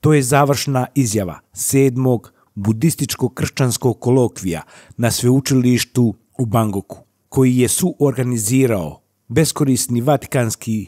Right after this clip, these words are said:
dikasterij za međureligijski dijalog. Prema izjavi, Isus i Buda predložili su ljubav i suosjećanje kao lijek za istjerivanje tame iz ljudskog srca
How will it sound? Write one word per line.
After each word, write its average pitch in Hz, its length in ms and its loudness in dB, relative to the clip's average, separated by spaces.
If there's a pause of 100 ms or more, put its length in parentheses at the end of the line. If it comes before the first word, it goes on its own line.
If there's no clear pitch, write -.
dikasterij 131 960 0 (140)
za 113 160 -2
međureligijski 123 920 0
dijalog. 101 560 -4 (500)
Prema 117 220 2
izjavi, 110 580 0 (200)
Isus 143 460 0
i 135 80 2
Buda 110 460 0 (400)
predložili 127 640 2
su - 160 -4
ljubav 123 640 2 (200)
i 107 60 -6
suosjećanje 127 800 0
kao 107 220 0
lijek 127 440 2
za 104 120 0
istjerivanje 113 720 0
tame 113 420 0
iz 101 200 -4
ljudskog 113 420 -4
srca - 360 -4